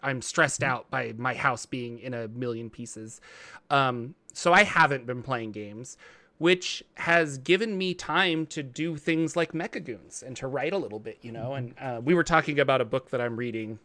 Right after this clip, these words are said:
before the stream started and how I've been, like, reading books and just doing things for me. Um,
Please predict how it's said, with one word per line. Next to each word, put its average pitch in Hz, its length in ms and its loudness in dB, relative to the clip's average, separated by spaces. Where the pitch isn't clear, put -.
before 117 300 -4
the 107 80 -10
stream 113 280 -8
started 110 440 -6
and 110 100 -10
how 110 220 -6
I've 110 160 -8
been, 110 160 -6
like, 110 260 -8
reading 120 320 -4
books - 380 -10
and 113 120 -10
just 262 260 0
doing 254 300 0
things 185 460 2
for 147 580 2
me. 185 420 -2
Um, 139 440 0